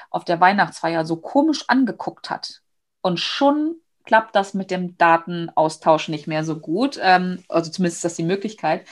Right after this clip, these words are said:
Und da kann ich, kann ich da meine Leidenschaften wirklich miteinander verbinden. Das ist ein großes Geschenk.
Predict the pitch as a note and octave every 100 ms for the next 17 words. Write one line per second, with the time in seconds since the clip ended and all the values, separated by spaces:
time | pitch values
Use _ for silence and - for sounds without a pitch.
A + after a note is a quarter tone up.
0 | - - - F#3+ G#3+ B3+ A#3+ B3+ - -
1 | - A3 A#3 - A3 A#3 A#3+ A#3 A3+ A3+
2 | A#3+ B3+ A#3+ A#3 - G#3+ A3 A#3 G#3+ G#3+
3 | G#3 G#3 G3 F#3+ E3 F3 - G3 - -
4 | _ _ _ F#3+ G#3 A3 G3+ G3 F3+ G3+
5 | E4+